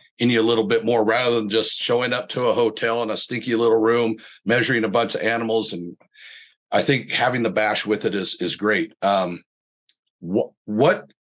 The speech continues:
led us to Texas? How, how did Texas become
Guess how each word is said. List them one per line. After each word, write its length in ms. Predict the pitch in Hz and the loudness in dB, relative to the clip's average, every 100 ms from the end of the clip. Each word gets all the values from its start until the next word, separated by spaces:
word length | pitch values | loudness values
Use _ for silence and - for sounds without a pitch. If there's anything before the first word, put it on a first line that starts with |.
| - | -6
led 320 | 107 127 165 | -2 0 2
us 200 | 147 - | 0 0
to 380 | - 123 117 113 | -2 0 -2 -4
Texas? 460 | - 123 117 - - | -2 0 0 -4 -2
How, 260 | 120 170 - | -2 -2 -4
how 160 | - 151 | -4 0
did 220 | 160 - - | 0 -4 -8
Texas 420 | - 131 - 117 | -4 -2 -2 -6
become 540 | - 101 - 110 107 | -6 -4 0 2 0